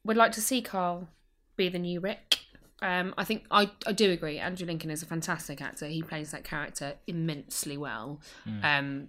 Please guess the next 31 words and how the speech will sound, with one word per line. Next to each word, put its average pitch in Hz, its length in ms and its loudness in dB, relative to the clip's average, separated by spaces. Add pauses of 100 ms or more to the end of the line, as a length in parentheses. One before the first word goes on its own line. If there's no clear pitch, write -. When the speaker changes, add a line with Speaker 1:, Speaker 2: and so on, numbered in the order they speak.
(180)
Speaker 1:
but 170 100 0
there 151 100 4
is 147 100 -2
a 143 40 -4
certain 143 300 0
point 139 200 -8
where 139 120 -6
I 139 40 -6
don't 139 200 -4
want 127 120 -6
him 127 80 -8
to 131 100 -8
lead 127 180 -6
things 120 240 -12
anymore. 117 440 -14 (280)
Speaker 2:
Why? 151 320 -4
Speaker 1:
Speaking 254 460 2
of 131 80 -8
which, 165 340 -4
nice 208 340 -2
segue 190 600 -4
into, 202 500 -2
uh, 202 160 0
the 202 80 -4
next - 240 -8
part 202 420 -4
of 175 120 -8
this 202 140 -6
particular - 540 -6
episode. - 520 -8 (600)
Um, 185 420 6